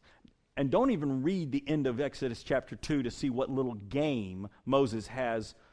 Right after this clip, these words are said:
with other people. He, he, he has to have his father-in-law arrange the marriage because he's not good at it. Go read that.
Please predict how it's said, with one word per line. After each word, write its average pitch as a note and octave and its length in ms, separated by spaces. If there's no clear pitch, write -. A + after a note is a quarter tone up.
with C3+ 160
other A#2 180
people. C3+ 400
He, - 180
he, - 260
he A3+ 160
has C#4 160
to G#3+ 80
have F3 140
his D3+ 180
father-in-law D3+ 960
arrange D#3+ 520
the C3 100
marriage B2 580
because - 280
he's G3+ 180
not D#3+ 260
good D3 200
at F2+ 160
it. - 280
Go F3+ 100
read E3 240
that. B2 240